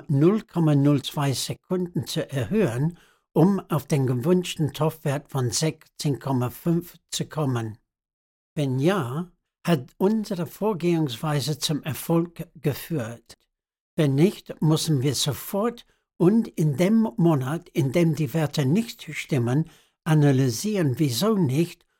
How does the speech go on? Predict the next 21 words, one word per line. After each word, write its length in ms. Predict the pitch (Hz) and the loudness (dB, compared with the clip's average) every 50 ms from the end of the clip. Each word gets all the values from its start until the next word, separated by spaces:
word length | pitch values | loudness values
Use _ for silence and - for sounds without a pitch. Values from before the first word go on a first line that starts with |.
| _ _ _ | _ _ _
und 360 | - 170 202 226 233 226 - - _ _ _ | 0 2 2 2 0 -2 -6 -12 _ _ _
etwas 420 | - 170 170 - - 170 156 - - | 0 0 0 0 0 0 0 0 0
unternehmen, 840 | - - 147 139 - 139 123 120 143 196 226 196 156 127 131 160 170 | 0 0 0 0 0 -2 -2 0 2 2 2 2 2 2 2 0 0
um 280 | - 160 139 135 - - | 0 -2 -2 -2 -2 -2
herauszufinden, 1300 | 151 120 120 165 226 247 226 - - - - - - 123 - - 143 123 120 120 117 123 139 151 151 - - _ _ - | -4 -4 -2 0 -2 -2 -2 -2 -6 -8 -10 -10 -10 -10 -6 -4 -4 -2 -2 -2 -2 0 0 -2 -2 -4 -10 _ _ -2
warum 480 | 143 127 123 139 180 220 208 185 160 | 0 0 2 4 2 2 4 2 2
nicht 440 | 127 147 165 160 - - - - _ _ _ | 2 2 0 0 -2 -10 -20 -20 _ _ _
und 340 | - 165 175 190 190 - - - _ _ | 2 2 2 2 0 -6 -12 -20 _ _
das 180 | 175 151 - - | -2 -2 -2 -2
Problem 680 | - - 143 139 123 104 135 139 156 185 196 175 - - _ _ | -4 -6 -6 -6 -4 -4 -2 0 2 2 0 0 -4 -10 _ _
umgehend 720 | 185 175 185 180 170 - 180 160 156 160 165 160 - - - | 4 4 4 4 2 2 2 2 2 2 0 -4 -8 -14 -14
beheben. 720 | - - 151 117 135 160 147 143 135 123 113 113 113 - _ _ _ _ _ _ _ _ _ _ _ _ _ _ _ _ _ _ _ _ _ _ | -6 -4 -2 0 2 2 0 0 0 -4 -8 -8 -10 -14 _ _ _ _ _ _ _ _ _ _ _ _ _ _ _ _ _ _ _ _ _ _
Mit 200 | - 147 - - | 0 0 2 2
dieser 260 | 220 220 208 - 190 | 0 0 2 0 -4
Vorgehensweise 1080 | 170 - 196 196 185 165 147 - 151 135 135 131 120 - 123 131 131 131 120 - 165 120 | -2 2 4 4 4 4 4 2 0 2 2 0 -2 -2 -2 -2 -2 -2 0 -2 -2 -4
bleibt 480 | - - 151 143 156 190 180 - _ | -2 0 2 2 2 2 0 -2 _
das 200 | - 123 - - | -4 -4 -4 -4
Top-Team 580 | - - 208 208 - _ - - 175 170 160 151 | -2 -4 -4 -4 -6 _ -2 0 2 2 2 0
Future 640 | - - - 170 156 143 - - - 143 123 - 147 | -4 -4 0 0 0 0 0 -2 -2 -2 -2 -2 -2
auf 240 | 123 110 - - | -4 -4 -4 -8
Kurs 540 | - - - 196 156 120 160 156 - - - | -8 -4 -2 0 0 0 0 -2 -2 -4 -6